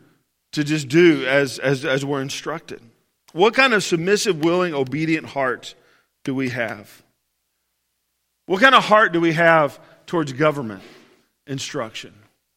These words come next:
What type of heart do we have in school? Kids, what kind of heart do you have towards your parents?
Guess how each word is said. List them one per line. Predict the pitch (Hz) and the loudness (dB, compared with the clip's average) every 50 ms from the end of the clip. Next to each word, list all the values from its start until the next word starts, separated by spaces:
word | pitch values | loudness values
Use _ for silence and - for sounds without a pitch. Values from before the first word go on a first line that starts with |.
| _ _ _ _ _ _ _ _ _ _ _ _ | _ _ _ _ _ _ _ _ _ _ _ _
What | - 196 - | -8 -2 2
type | 269 269 254 226 | 2 4 4 2
of | 185 | 2
heart | 156 202 208 220 202 | 4 4 4 4 4
do | 170 170 | 2 0
we | 175 170 | 2 2
have | 180 175 170 165 | 4 2 2 0
in | 160 156 | -4 -8
school? | - - - - 185 156 160 147 98 87 98 107 _ _ _ _ _ _ _ _ _ _ _ - | -10 -12 -12 -12 -12 -12 -12 -12 -14 -16 -20 _ _ _ _ _ _ _ _ _ _ _ _ -2
Kids, | - 247 226 170 180 | 0 2 2 2 2
what | 220 240 - | 0 0 2
kind | 254 269 269 262 220 | 2 4 4 4 4
of | 180 151 - | 2 0 0
heart | - 196 196 190 185 170 | 2 2 2 2 2 0
do | 170 | -4
you | 165 160 | -4 -2
have | 156 170 175 - | -2 -2 -4 -4
towards | - - 165 165 165 135 135 | -6 -12 -12 -12 -12 -12 -12
your | 135 120 | -14 -14
parents? | - - 165 156 156 151 143 113 _ _ - - - | -14 -16 -16 -16 -16 -18 -20 _ _ _ -20 -20 -20